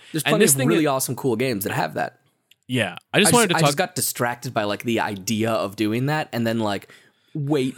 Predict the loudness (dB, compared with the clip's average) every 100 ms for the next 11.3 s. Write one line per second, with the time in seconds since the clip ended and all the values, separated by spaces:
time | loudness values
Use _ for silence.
0 | -2 -2 0 2 2 0 0 0 -2 -2
1 | -2 -2 -4 -2 -4 -2 -4 -4 -4 -4
2 | -4 -6 -8 -12 -14 _ _ -20 -20 0
3 | 0 2 -4 -6 _ _ -4 2 6 6
4 | 4 4 2 4 2 0 0 0 -2 0
5 | 0 0 -2 -4 -2 0 2 0 -2 -4
6 | -6 -6 -8 -10 -6 -4 -4 -4 -2 -2
7 | -4 -6 -6 -8 -12 -14 -16 -20 -6 -2
8 | 0 2 2 2 0 -4 -4 -2 0 2
9 | 2 2 2 2 0 -2 -2 -2 0 0
10 | 0 0 2 4 4 4 4 4 4 2
11 | 4 6 4